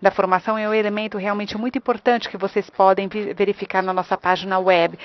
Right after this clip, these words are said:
Nós sempre estamos trabalhando, sempre em cooperação internacional, que é justamente uma característica dos nossos valores. Agora, com relação ao mestrado virtual, nós colo-, dispomos alguma,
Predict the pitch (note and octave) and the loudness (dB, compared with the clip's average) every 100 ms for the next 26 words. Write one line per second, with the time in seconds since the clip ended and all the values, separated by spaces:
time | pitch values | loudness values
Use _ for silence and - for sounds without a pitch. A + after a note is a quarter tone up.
0 | - - G3 G3+ G#3 G#3 A3 G3+ - G3 | -16 -8 -4 -2 -2 -2 -2 -2 0 2
1 | F3+ F3+ F#3 G3 G3+ F#3+ - B3 B3+ - | 4 2 4 4 4 -2 -2 -2 -2 -2
2 | B3 A3+ - - - A3 A3 C4+ C#4 B3 | -4 -4 -12 -14 -6 -4 6 6 8 4
3 | G#3+ G3 - G#3+ G#3 G3+ F#3+ G3 - G3+ | 4 2 -4 -4 -2 -2 0 -2 -4 -4
4 | G3 G3 F3+ E3+ - G3 F#3+ G3 - - | 0 4 4 2 -4 2 4 4 0 -16
5 | - - A3+ A3+ G#3+ G3+ G3+ G3+ G3 - | -20 -4 0 2 0 -2 -6 -2 -2 0
6 | G3 - F#3+ F#3 G3+ - G3 F3+ F#3 F#3+ | -4 -2 -2 -2 -4 -4 -2 0 0 0
7 | F3+ - E3+ F3 F3+ F#3 F3 E3+ F3 - | -2 -2 -8 4 4 6 4 4 0 -4
8 | - - - F#3+ G#3 G3+ G3+ G#3+ G3+ G3 | -14 -8 2 6 6 4 2 4 4 2
9 | A#3+ A#3+ G3+ F#3+ F#3 F#3 - F#3+ F3+ F3+ | 0 6 8 6 2 -2 2 4 4 2
10 | D#3+ G3+ G3 F#3+ E3+ F3+ A3 G#3 F3+ E3+ | 0 0 0 0 4 8 10 10 8 6
11 | - - - - - G3 G3+ G3+ G3+ - | -2 -16 -20 -20 -4 6 10 10 6 0
12 | G3 - F#3 G3 - - F#3+ F#3+ F#3+ F#3+ | 2 2 0 -4 -6 2 4 4 2 2
13 | F3 F#3+ F#3+ F#3+ F#3+ | 2 2 6 6 6